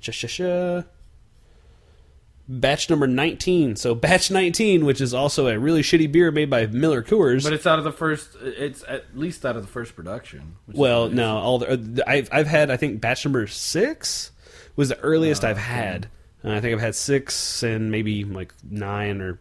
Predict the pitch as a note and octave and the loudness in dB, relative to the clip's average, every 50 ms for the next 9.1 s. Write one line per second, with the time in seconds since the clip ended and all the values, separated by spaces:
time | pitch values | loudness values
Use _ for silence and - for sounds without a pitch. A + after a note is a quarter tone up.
0 | - - - - G#2+ G#2 G2+ G2+ G2+ - A2+ G#2+ G#2+ G2+ - A2+ A2 - - - | -14 -12 -8 -4 -4 -2 -2 -4 -6 -6 -6 -6 -6 -4 -4 -4 -4 -4 -6 -12
1 | - - - - - - C#3 C3 D#3+ F#3 F3 E3 D3 D3 C#3 - C3 A#2 G#2 G#2+ | -20 -20 -20 -16 -6 -6 -2 0 2 4 4 4 2 2 0 0 0 -2 0 0
2 | A2+ A#2 B2+ D3 B2 D3 D#3 E3 E3+ F3 E3 - - - A#2+ A2+ A2 G#2+ G2+ G2 | 0 0 0 0 -2 0 0 0 0 0 -2 -6 -8 -6 -6 -4 -4 -4 -6 -8
3 | - - - C3+ B2+ B2 B2+ B2+ B2 A2+ - - D3 D#3+ D3+ D#3+ D#3 C#3 - - | -10 -4 -2 0 0 2 0 -2 -2 -6 -6 -4 -2 -2 0 0 0 0 0 -2
4 | C#3 C#3+ C3 G#2 A#2+ A2+ A2+ A2 G2+ - - A#2+ A#2+ A#2+ B2 C3 C3+ - B2+ A#2 | -4 -4 -2 -2 -2 -2 -2 -4 -4 -6 -6 -6 -4 -4 -4 -4 -4 -2 -2 -4
5 | A2+ - - C#3+ C#3+ C3+ C#3 D#3 D#3+ E3+ F3 F3 - _ _ _ _ _ - - | -4 -4 -4 -6 -4 -2 -2 -2 -2 -2 -2 -4 -8 _ _ _ _ _ -20 -20
6 | - - - - _ _ - - _ - G#2+ G#2+ G2+ G2 F#2 F#2 - G2 E2+ - | -20 -20 -20 -20 _ _ -20 -18 _ -10 -10 -8 -8 -8 -8 -8 -10 -10 -12 -12
7 | - - _ _ _ - - A2 A2 A2+ - - - C3+ A#2+ G#2+ G2 F#2+ - - | -16 -20 _ _ _ -14 -10 -8 -6 -6 -4 -2 -2 -2 -2 -2 -4 -6 -10 -12
8 | - A2 A2 A2 A2+ G#2+ A2 A2 G#2 G2 F#2+ F#2 F2+ F2+ F2+ F2+ F2 E2 D#2 C#2+ | -12 -12 -8 -6 -4 -4 -4 -6 -6 -8 -8 -8 -10 -10 -12 -14 -14 -16 -16 -18
9 | C2 - | -20 -20